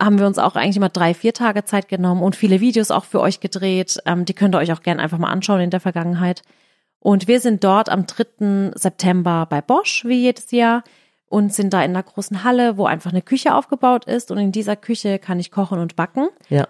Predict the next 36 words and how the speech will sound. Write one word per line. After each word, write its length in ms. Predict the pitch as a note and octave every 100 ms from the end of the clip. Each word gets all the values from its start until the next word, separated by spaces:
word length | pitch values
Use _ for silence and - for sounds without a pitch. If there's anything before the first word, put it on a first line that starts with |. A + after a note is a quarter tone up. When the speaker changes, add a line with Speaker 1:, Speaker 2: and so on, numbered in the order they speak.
| -
Speaker 1:
Und 360 | G#3 A3 G#3
dieses 260 | B3+ A3+ G#3+
Mal 240 | G3 F3
habe 140 | G3 F#3
ich 80 | F3+
mir 160 | F3+
was 160 | D3+ D#3+
ganz 220 | E3 E3+
Tolles 300 | - G#3+ A3
überlegt, 500 | - A3 G#3 A3 A#3
denn 200 | G3 F3+ -
ich 140 | F#3
freue 180 | - F#3
mich 120 | A#3
schon 180 | D4+ C#4
sehr 140 | C#4
auf 100 | C4+
euren 260 | - C4 C4
Besuch. 440 | B3+ - B3 A#3+
Ich 140 | A3+ -
werde 240 | F#3 F3
zwei 300 | - - F3
Koch- 380 | F3+ G#3 G3+ -
und 140 | F3
Backslots 520 | F3+ E3 - D3 D#3 -
haben. 280 | A#3 A#3+ A#3
Das 120 | G3+
bedeutet, 420 | E3+ F#3+ F#3+ F3
ich 100 | -
bin 220 | - F3+
zweimal 420 | F3+ - F#3+ F#3+ F3+
eine 120 | E3
Stunde 340 | - A3 A3
in 100 | G3+
der 120 | E3+
Küche. 420 | E3 C#4 D4 C#4+